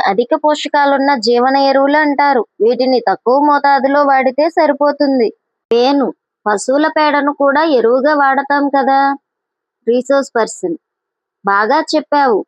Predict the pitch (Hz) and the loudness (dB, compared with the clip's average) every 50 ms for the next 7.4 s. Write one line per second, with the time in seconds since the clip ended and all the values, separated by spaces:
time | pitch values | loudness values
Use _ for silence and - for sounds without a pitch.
0 | _ - 196 190 - - 247 269 294 302 294 294 294 294 294 294 285 285 277 269 | _ -6 -6 -6 -2 -2 -2 0 0 0 0 0 0 0 0 0 0 0 -2 -2
1 | - 285 285 285 285 302 302 302 285 269 269 262 240 262 - - _ _ _ _ | -2 -2 -2 0 -2 -2 -2 -2 0 0 0 0 0 -2 -4 -4 _ _ _ _
2 | _ _ _ _ _ _ _ _ _ _ _ - 202 208 196 214 233 254 269 277 | _ _ _ _ _ _ _ _ _ _ _ -2 0 0 2 2 2 2 2 2
3 | 277 294 294 - - - _ - 208 208 214 220 - 269 277 277 277 285 277 277 | 0 0 0 -2 -4 -6 _ -6 -4 -4 -4 -2 0 0 0 2 2 0 0 -2
4 | 254 _ - - 226 220 226 240 269 277 269 277 285 277 269 _ - 233 220 220 | -4 _ -4 0 0 2 2 2 2 0 0 0 0 -2 -4 _ -4 -2 0 0
5 | 226 240 269 269 269 285 269 - - 226 214 214 233 233 247 262 269 269 254 233 | 0 0 0 0 0 0 -2 -2 -2 -2 -2 0 0 0 0 0 0 0 0 0
6 | 226 233 240 285 285 269 240 220 - - 262 277 233 226 226 269 285 277 - 277 | 0 0 -2 -2 -2 -2 -4 -4 -4 -4 -4 -4 -4 -4 -4 -6 -4 -2 -2 0
7 | 277 277 277 277 285 285 277 | 0 0 0 0 0 -2 -4